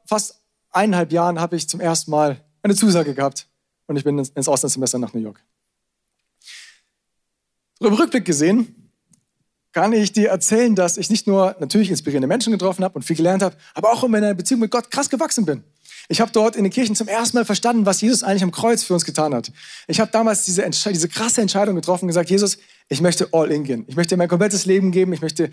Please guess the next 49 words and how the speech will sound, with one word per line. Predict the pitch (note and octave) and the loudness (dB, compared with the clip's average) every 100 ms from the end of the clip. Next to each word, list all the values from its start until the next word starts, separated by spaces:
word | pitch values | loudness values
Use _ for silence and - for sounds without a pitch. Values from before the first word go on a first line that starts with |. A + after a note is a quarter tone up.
| - - | -8 -6
dass | D3 | -4
du | D3 | 0
Chef | A3 | 0
von | G3+ | 0
all | F#3 G3 | 0 2
meinen | F3 | 2
Lebensbereichen | E3+ F#3 - D#3 D3+ D3+ D3 | 2 0 0 0 0 -2 0
wirst.“ | D#3+ D3+ - - - - | 0 0 -8 -20 -20 -4
Ich | E3 | -2
hab | F#3+ | 0
damals | F#3 F3+ F3 - | 0 0 0 -2
zum | |
Beispiel | D#3 D#3 | -2 -2
Tim | E3 G3 | -2 0
Keller | A3 A#3 G#3 | 0 0 0
kennengelernt, | G#3 G3 F#3+ F#3+ E3+ | 0 2 0 0 0
wodurch | F3+ F3 | 0 0
ich | F3+ | -2
so | F3 | 0
eine | F3 | 2
Leidenschaft | G#3 G#3+ G3+ | 2 2 -2
fürs | G3+ | -4
Bibelstudieren | - B3+ A#3+ - F#3+ G#3 | 0 2 2 -2 0 2
bekommen | F#3+ F#3+ F#3+ | 2 0 2
hab. | F#3+ - - - - | 0 -2 -16 -20 -6
Ich | F#3 D#3+ | -4 0
bin | G#3 | 2
deswegen, | G3 F#3+ G3 G3 F#3+ - _ _ - | 2 0 0 0 0 -4 _ _ 0
äh, | E3 - | 0 2
einige | F#3+ F#3 | 0 0
Zeit | F3 F3+ | 0 -2
später | - G#3+ G3+ | -2 0 0
bei | F#3+ | 0
uns | F3+ | 0
im | G#3 | 0
Research-Team | C#4+ C4+ - A#3+ G#3 | 2 0 -2 0 2
hier | G3+ | 2
in | F#3 | 2
München | C#4 C4 A3 | 0 0 0
dann, | G#3 G#3 - _ _ | 0 -2 -6 _ _
äh, | E3 E3 | 0 0
durchgestartet, | E3 B3 A3 A3 G3+ G3+ F#3+ | 2 0 0 2 2 0 -4
hab | F#3+ | -4
dort | G#3+ | -2
angefangen, | F3+ A#3 G3 G#3 G3 | 0 0 0 0 2
Leidenschaft | G3+ A3 G3 G3 | 0 0 -2 -2
entdeckt | F3+ G3 G#3+ | -2 -2 -2
und | E3+ | 0
bin | G#3 | 0